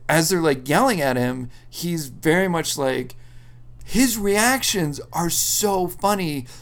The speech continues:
because you see him wanting to be polite, but also say,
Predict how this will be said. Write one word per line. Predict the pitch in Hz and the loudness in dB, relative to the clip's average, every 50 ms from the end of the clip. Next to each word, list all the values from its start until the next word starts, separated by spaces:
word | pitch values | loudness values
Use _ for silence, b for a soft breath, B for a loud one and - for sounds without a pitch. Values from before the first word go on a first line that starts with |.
| B B | B B
because | - 175 160 196 190 170 160 | -4 -4 -2 -2 -2 -2 -2
you | 180 180 | -2 0
see | - - - - 226 247 262 | 2 2 4 4 4 2 2
him | 233 226 220 208 180 | 2 2 0 0 0
wanting | 170 170 165 175 180 185 180 | 2 4 4 4 4 2 0
to | 180 - 180 | 0 -2 -2
be | 143 175 170 170 | -2 -2 -4 -4
polite, | 170 - - 156 143 135 127 131 135 151 180 240 247 - - - - - - B B B B B B B B B B - - | -4 -2 -2 0 0 2 2 2 2 2 0 -2 -4 -6 -8 -10 -10 -12 -18 B B B B B B B B B B -2 2
but | 196 185 185 180 - - - | 4 4 4 2 -2 -6 -2
also | - 170 196 196 - - 208 202 190 180 | 0 2 2 2 2 4 4 4 4 2
say, | 180 - - 202 185 180 175 170 165 156 | 2 2 2 4 4 4 4 4 2 2